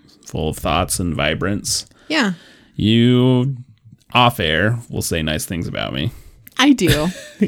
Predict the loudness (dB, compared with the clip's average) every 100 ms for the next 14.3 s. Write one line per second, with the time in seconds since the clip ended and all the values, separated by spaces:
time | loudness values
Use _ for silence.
0 | 0 0 4 6 6 6 6 4 6 6
1 | 4 4 2 2 0 2 4 4 4 2
2 | -2 -18 -16 -2 0 2 2 2 0 -2
3 | -2 -2 -2 -2 -4 -2 -2 -2 -2 -2
4 | -4 -2 2 2 2 -2 2 2 4 4
5 | 4 4 0 0 0 0 -2 -2 -4 -6
6 | -10 -4 -2 -2 -6 -12 -16 _ _ -18
7 | -2 2 6 4 2 0 -2 -2 -8 _
8 | -20 _ -4 -4 -4 -18 _ _ _ 0
9 | 2 0 0 -4 -12 -14 -18 -20 -20 -2
10 | -2 -2 -12 -14 _ -18 -16 -16 -20 -20
11 | _ 2 4 4 4 4 4 2 4 2
12 | 2 0 -2 0 -2 -4 -4 0 2 4
13 | 2 2 2 4 4 4 2 2 2 2
14 | 0 -2 -2